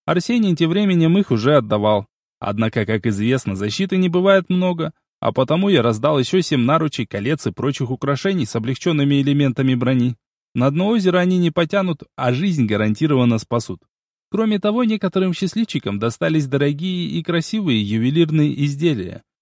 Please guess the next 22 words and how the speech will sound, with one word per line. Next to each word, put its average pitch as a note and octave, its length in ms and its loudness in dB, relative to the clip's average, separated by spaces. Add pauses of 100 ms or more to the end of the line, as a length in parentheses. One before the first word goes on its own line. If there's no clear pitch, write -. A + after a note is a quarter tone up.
(200)
В - 60 -16
самом D#3+ 480 2
деле, D3+ 360 4
не C3 140 2
только A3+ 380 -2
же G#3+ 160 4
женщины G3+ 420 2
носят B2 380 0
кольца A#2+ 360 0
и A#2+ 120 0
перстни. A2 600 -6 (440)
Полностью G3+ 480 2
готовые D#3+ 520 2
к - 80 -16
новым D3 320 2
правилам C3+ 520 4
игры, C#3+ 280 2
мы A#2+ 160 4
отправились A2+ 680 0
дальше A2+ 480 -2
исследовать G#2+ 600 -4
остров, - 500 -4